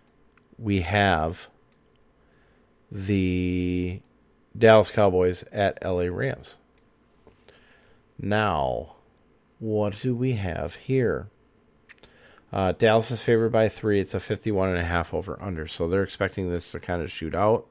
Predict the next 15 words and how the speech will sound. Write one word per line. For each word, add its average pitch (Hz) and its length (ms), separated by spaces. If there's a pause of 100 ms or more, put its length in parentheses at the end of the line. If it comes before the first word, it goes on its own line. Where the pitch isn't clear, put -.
(680)
I 98 140
do 98 340
not 98 320
disagree. 90 640 (800)
I 95 100
think 101 220
this 95 140
is - 40
gonna 101 120
be 95 60
a 85 80
lot 82 260
higher 90 280
scoring 85 320
game. 95 380